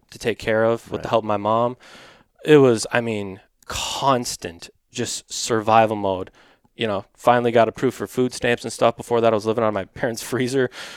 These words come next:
Speaker 1: just trying to make ends meet, man.
Speaker 2: Mm.
Speaker 1: And, um, uh, yeah, eight months goes by. Sheriff comes knocking on my door, serves me papers, says, "Hey, you got thirty days to,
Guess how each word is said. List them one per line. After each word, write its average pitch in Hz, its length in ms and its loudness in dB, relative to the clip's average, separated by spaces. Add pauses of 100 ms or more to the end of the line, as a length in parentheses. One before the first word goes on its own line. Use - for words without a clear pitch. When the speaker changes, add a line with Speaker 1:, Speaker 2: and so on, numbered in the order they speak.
(160)
Speaker 1:
just - 220 0
trying 160 200 2
to 156 60 2
make 139 200 4
ends 123 200 2
meet, 120 200 0
man. 117 340 -2 (160)
Speaker 2:
Mm. 80 100 -16
Speaker 1:
And, 120 380 2
um, 113 580 6 (680)
uh, 110 280 -6
yeah, 127 300 4 (200)
eight 123 180 0
months 131 300 2
goes 131 200 4
by. 131 480 8
Sheriff 123 340 4
comes 120 220 -4
knocking 117 280 2
on 113 40 -2
my 113 120 0
door, 120 420 2 (180)
serves 120 280 0
me 110 120 -2
papers, 117 420 2
says, 110 160 -4
"Hey, 110 120 0
you 113 60 -2
got 104 200 2
thirty 113 220 0
days 110 280 2
to, 101 240 -6